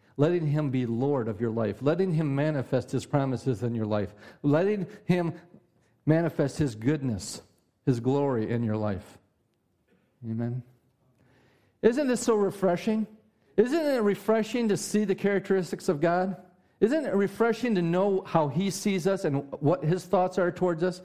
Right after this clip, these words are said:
and how He relates to us? Amen. Amen. So we are full, aren't we, today? We are full, and we have lots to be thankful for.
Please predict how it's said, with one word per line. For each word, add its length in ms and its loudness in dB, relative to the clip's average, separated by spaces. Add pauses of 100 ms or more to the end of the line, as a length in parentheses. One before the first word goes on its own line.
(160)
and 100 2
how 260 2
He 220 -2
relates 360 0
to 140 0
us? 180 -6 (2250)
Amen. 500 0 (1300)
Amen. 420 -6 (500)
So 120 4
we 160 0
are 200 2
full, 280 -2
aren't 200 0
we, 120 -4
today? 340 -2 (720)
We 160 2
are 80 2
full, 500 -4 (420)
and 100 4
we 80 2
have 160 0
lots 320 0
to 100 4
be 120 2
thankful 420 -2
for. 320 -6